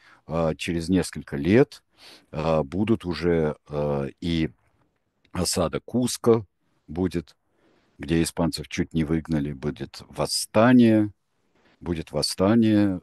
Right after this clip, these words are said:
э, жителей империи. Э, но здесь всё равно это была неравная борьба. И, э, про, э, я думаю, ш-, а, что мы сейчас доскажем про Атауальпу, потом прервёмся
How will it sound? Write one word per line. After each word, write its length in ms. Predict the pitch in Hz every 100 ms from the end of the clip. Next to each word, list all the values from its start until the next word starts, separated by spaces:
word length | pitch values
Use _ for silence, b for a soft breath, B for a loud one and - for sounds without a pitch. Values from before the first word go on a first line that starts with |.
| -
э, 600 | 82 80 78 78 73 73
жителей 400 | 76 73 80 76
империи. 560 | 76 - 71 69 67 62 B B B B B B B B B _ -
Э, 560 | 90 87 85 82 78 73 _ _ _ -
но 520 | 95 104 101 92 92 _ _
здесь 280 | - 78 123
всё 160 | - 98
равно 320 | 92 107 107
это 160 | 87 80
была 200 | 82 80
неравная 500 | 82 82 69 71 65
борьба. 400 | 69 67 98 107 _ _ _ b b b b b b -
И, 300 | 98 123 120 -
э, 140 | 82 82 -
про, 480 | 90 87 80 78 - _
э, 280 | 78 78 78
я 140 | 85
думаю, 440 | 85 90 80 76 71
ш-, 260 | - - _ _ -
а, 140 | 92 - -
что 200 | - 90
мы 100 | 87
сейчас 300 | - 85 -
доскажем 640 | 76 101 - 104 76 76
про 300 | - 80 76
Атауальпу, 720 | 76 95 104 139 151 - 131 B B B B B _
потом 380 | 85 - 95 80 _
прервёмся 640 | - 87 107 175 - 151